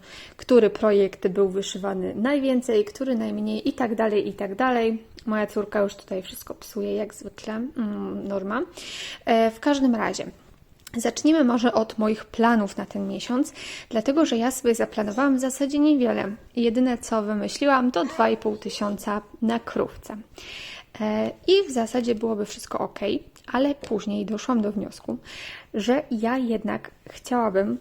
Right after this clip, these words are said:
zrobić trzydzieści tysięcy na kolosie. E, no i tak rzuciłam sobie hasło, a może zrobimy trzydzieści tysięcy. A dopiero później zaczęłam myśleć i doszłam wtedy do wniosku, że to jednak, e, jest, e, nierealne.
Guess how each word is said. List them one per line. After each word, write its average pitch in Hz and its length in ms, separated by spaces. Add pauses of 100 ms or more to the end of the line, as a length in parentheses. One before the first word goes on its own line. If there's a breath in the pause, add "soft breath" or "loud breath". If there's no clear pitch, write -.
zrobić 226 360
trzydzieści 214 440
tysięcy 202 460
na 202 80
kolosie. - 420 (640 loud breath)
E, 214 260
no 269 120
i 403 100
tak 240 200
rzuciłam 214 440
sobie - 200
hasło, 233 440
a 294 60
może 220 280
zrobimy 202 360
trzydzieści - 440
tysięcy. - 500 (800 loud breath)
A 233 260 (180)
dopiero 226 340
później 240 320
zaczęłam 208 420 (140)
myśleć 220 760 (500 loud breath)
i 220 400
doszłam 233 360
wtedy 208 240
do 202 100
wniosku, 208 440
że 202 160
to 208 100
jednak, 202 500
e, 196 280
jest, 196 480
e, 202 140
nierealne. 196 720